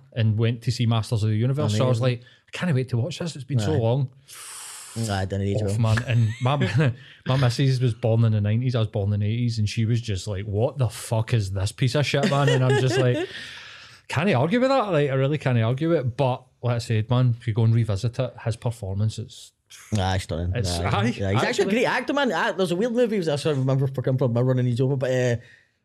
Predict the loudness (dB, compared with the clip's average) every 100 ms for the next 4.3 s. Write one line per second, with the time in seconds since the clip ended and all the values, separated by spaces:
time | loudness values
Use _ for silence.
0 | _ -8 -4 -2 -2 -2 -2 0 0 2
1 | 2 2 0 0 0 -2 -2 -2 0 -2
2 | -2 -6 _ _ -10 -8 -6 -4 -2 -2
3 | -4 -14 -20 -14 -8 -6 -4 -6 -6 -6
4 | -6 -6